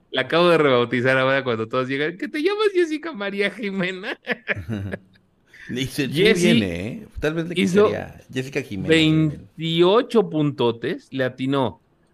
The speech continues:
Speaker 1: al primero de Max, al segundo de Checo, al sexto de Luis y al octavo de Norris.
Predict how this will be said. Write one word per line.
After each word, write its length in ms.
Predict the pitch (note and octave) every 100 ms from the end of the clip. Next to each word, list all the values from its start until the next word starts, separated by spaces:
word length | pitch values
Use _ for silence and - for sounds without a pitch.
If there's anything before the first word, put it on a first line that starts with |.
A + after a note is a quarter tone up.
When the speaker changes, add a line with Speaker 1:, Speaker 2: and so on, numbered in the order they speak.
| _ -
Speaker 1:
al 220 | C3 C3
primero 380 | C#3 D3+ G#3 G3
de 60 |
Max, 480 | C#3 C#3+ F#3 - -
al 260 | B2+ B2+ A#2+
segundo 840 | - B2+ C#3+ D#3+ D#3+ D3 B2+ G#2+ -
de 500 | G#2+ A2 A2 A#2 A2+ - _
Checo, 520 | - A#2 A2+ F#3 - _ _ _ _ _ _ -
al 320 | C#3 D3+ D3
sexto 600 | - G#3+ B3+ - - F#3+
de 120 | D#3
Luis 520 | D3+ D#3 F3 A3 - -
y 120 | C#3
al 220 | C3+ C3+
octavo 500 | C3+ B2 D3+ D#3+ D#3+
de 120 | C3
Norris. 840 | A#2 A2+ G2+ F2 - - - -